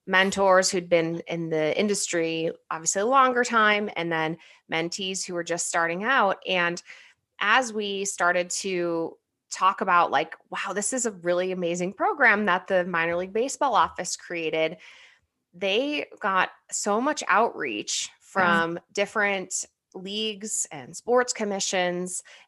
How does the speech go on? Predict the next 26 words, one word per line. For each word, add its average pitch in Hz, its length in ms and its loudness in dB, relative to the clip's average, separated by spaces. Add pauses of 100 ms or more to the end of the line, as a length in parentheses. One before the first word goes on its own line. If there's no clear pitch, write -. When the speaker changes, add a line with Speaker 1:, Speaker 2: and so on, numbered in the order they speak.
(140)
Speaker 1:
and 160 480 -2
stadium 233 600 -2
authorities. 175 840 0 (400)
I - 20 -12
mean, 208 200 -2
you 226 120 -2
name 214 280 2
it. 156 180 0
So 208 160 2
imagine, 202 540 2 (100)
eh, - 140 -4
there's 214 180 0
a 226 60 -2
lot 202 400 -4
of 220 100 0
work 208 220 0
that 175 200 -2
goes 175 200 -4
into 170 800 -4
Speaker 2:
Yeah. - 80 -20
Speaker 1:
creating 175 380 -4
the 175 60 -10
structure - 440 -4
of 175 140 -4
those 165 160 -2
programs. 180 720 0